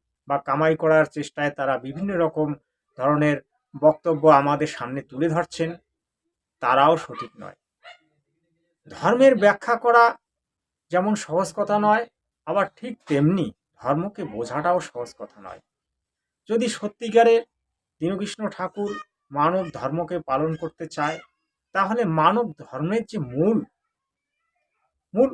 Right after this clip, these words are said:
উদ্দেশ্যটা কি এবং মানব ধর্ম কাকে বলে, তাকে ভালোভাবে জানতে হবে। আজ থেকে সাড়ে ছয়শো বছর আগে কবির দেব,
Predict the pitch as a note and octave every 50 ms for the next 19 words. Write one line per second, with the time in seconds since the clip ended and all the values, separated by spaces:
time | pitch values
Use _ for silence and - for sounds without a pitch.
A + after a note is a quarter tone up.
0 | - F#3+ F3+ E3+ F3 G3+ B3+ A3+ - C4+ C4 C#4 C4 - - - C3 - G#2 -
1 | _ _ _ _ _ - A3 A#3+ B3+ A#3+ A3+ G#3 F#3 E3+ - A3+ B3+ C4 A#3+ E3
2 | D#3 - - F3+ A3 A3+ G#3+ - - F#3 D#3 D3+ - - G3+ G#3 G3 D#3 A2+ G2+
3 | - - _ _ _ _ _ _ _ _ _ D#3 D3+ D3 - F3 F3+ G3 - _
4 | _ _ _ _ _ - D#3 F3 D#3 D3+ D#3 D#3+ F#3 D#3+ C3+ C3+ A#2+ A#2+ A#2+ _
5 | B2+ G2+ G#2 G2+ - G2+ _ _ _ _ _ _ _ C3 D#3 F#3 F3+ _ - A3+
6 | G#3+ A#3 G#3 - - - C#3 E3+ F#3 F#3 - G3 F#3 - F3 D#3 C3 B2 C#3+ C#3
7 | - E3 E3 D#3+ D#3 D#3 D#3 E3 E3 E3 - _ _ _ _ _ _ _ _ _
8 | _ _ _ _ _ _ E3 F#3 F#3 A#3 B3+ B3+ A#3+ E3+ D3 D3 A#2 -